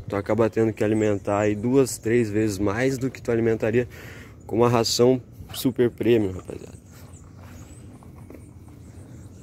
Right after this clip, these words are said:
Certo? Então tu gasta um pouquinho mais na ração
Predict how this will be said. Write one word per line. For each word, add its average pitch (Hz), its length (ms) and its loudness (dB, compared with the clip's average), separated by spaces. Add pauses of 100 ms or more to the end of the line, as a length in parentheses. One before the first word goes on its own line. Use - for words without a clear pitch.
(1400)
Certo? - 640 -2 (1600)
Então 107 180 0
tu 107 140 -6
gasta 110 360 0
um 110 60 2
pouquinho 113 380 2
mais 127 240 4
na 131 80 2
ração 127 520 0